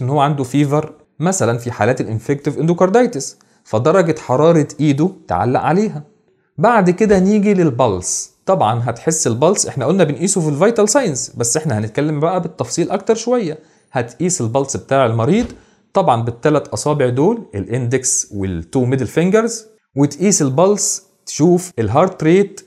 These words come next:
على الراديال بلس في دقيقة كاملة.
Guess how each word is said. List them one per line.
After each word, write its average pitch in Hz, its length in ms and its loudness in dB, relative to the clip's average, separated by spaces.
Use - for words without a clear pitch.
على 90 140 0
الراديال 185 420 4
بلس 190 540 0
في 175 360 -2
دقيقة 160 760 -2
كاملة. 85 380 0